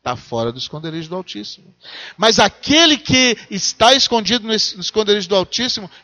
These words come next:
esse vai ser guardado muito na sua vida. Olha o verso dezesseis. "Mais vale um pouco do justo que a abundância de muitos ímpios." Muitas pessoas saem do esconderijo do Altíssimo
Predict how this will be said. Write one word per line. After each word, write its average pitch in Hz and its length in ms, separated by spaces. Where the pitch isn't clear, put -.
esse 196 300
vai 175 140
ser 180 220
guardado 143 800
muito 202 440
na 156 120
sua 143 280
vida. 120 280
Olha 233 180
o 220 40
verso 208 320
dezesseis. 165 920
"Mais 202 380
vale 208 300
um 220 100
pouco 220 500
do 180 160
justo 151 540
que 202 120
a 208 60
abundância 185 720
de 165 160
muitos 165 540
ímpios." 156 500
Muitas 202 220
pessoas 185 500
saem 196 460
do 160 120
esconderijo 156 600
do 139 60
Altíssimo 135 640